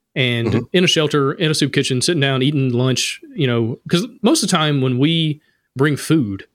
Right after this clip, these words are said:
Speaker 1: we bring enough for us too. It's not,
Speaker 2: Mm-hmm.
Speaker 1: "Here's your food." We're not out there throwing sandwiches at people like it's, you know,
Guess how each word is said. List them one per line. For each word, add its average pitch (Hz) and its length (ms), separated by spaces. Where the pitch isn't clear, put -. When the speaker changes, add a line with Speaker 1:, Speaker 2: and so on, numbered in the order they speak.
Speaker 1:
we 175 100
bring 175 200
enough 135 240
for - 220
us - 420
too. 107 200
It's 147 160
not, 170 240
Speaker 2:
Mm-hmm. 104 140
Speaker 1:
"Here's 240 260
your 170 120
food." 151 420
We're 160 100
not 190 100
out 170 120
there 147 100
throwing 151 300
sandwiches 139 400
at 123 100
people 127 420
like 120 180
it's, - 200
you 120 80
know, 98 120